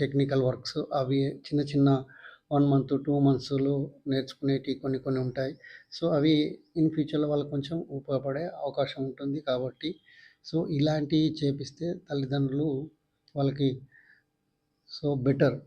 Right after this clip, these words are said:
ఎందుకనంటే ఈ ఖాళీ, ఖాళీ సమయాల్లో వాళ్ళు ఆటలాడి so బైకులు నడిపి so ప్రమాదాలకు గురవుతారు.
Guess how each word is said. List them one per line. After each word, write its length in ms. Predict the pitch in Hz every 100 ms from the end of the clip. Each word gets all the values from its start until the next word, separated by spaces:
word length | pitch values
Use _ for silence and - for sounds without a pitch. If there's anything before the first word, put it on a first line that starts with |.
| - 151
ఎందుకనంటే 600 | 151 151 147 143 160 165 - 160
ఈ 40 | 151 143
ఖాళీ, 260 | 151 147 143 143 139 139
ఖాళీ 220 | 147 151 147
సమయాల్లో 480 | 139 139 143 143 151 147 - - - _
వాళ్ళు 240 | 143 139 135 131
ఆటలాడి 520 | 131 139 135 131 135 160 - _ _ _ _ _ _
so 240 | - 143 131 127 127 127 - - - - _ 135
బైకులు 460 | 131 131 131 139 131
నడిపి 320 | 127 127 131 139 - - _ _ _ _
so 120 | - 143 143
ప్రమాదాలకు 520 | 135 131 131 131 123
గురవుతారు. 500 | 127 127 131 131